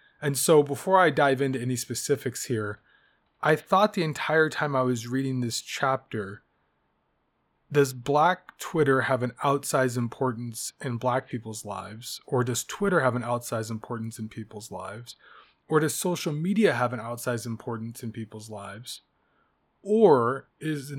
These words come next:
are none of these things true? Is it more true that just we kind of, when we're discussing these things, place more importance on them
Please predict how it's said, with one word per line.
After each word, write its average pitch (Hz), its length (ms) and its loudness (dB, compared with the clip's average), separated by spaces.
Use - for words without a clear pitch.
are 151 140 6
none 185 180 6
of 131 120 0
these 107 200 -6
things 98 300 -14
true? - 260 -12
Is 143 160 -2
it 147 240 -4
more 156 280 2
true 151 300 -2
that 127 180 -2
just - 480 -2
we 139 220 0
kind 151 400 -4
of, 139 180 2
when 127 140 0
we're 123 140 0
discussing 131 760 -2
these 113 300 -4
things, 113 480 -8
place 160 440 -2
more 135 180 -2
importance 127 560 -4
on 117 200 -2
them 113 280 -6